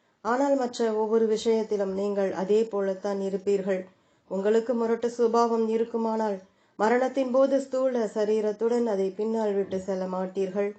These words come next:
உங்கள் முரட்டு சுபாவம் நீங்கள் அதை வெல்லும் வரை உங்களுடன் தொடர்ந்து தங்கியிருக்கும். இத்தகைய வாழ்க்கையில் இப்போது நீங்கள் ஆரோக்கிய வாழ்வின் விதிமுறைகளை பின்பற்றி இருந்தீர்களானால்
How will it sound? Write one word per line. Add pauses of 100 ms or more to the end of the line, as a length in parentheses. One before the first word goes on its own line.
(480)
உங்கள்
முரட்டு
சுபாவம் (400)
நீங்கள்
அதை
வெல்லும்
வரை (180)
உங்களுடன்
தொடர்ந்து
தங்கியிருக்கும். (260)
இத்தகைய
வாழ்க்கையில் (840)
இப்போது (560)
நீங்கள் (500)
ஆரோக்கிய (180)
வாழ்வின்
விதிமுறைகளை (100)
பின்பற்றி
இருந்தீர்களானால்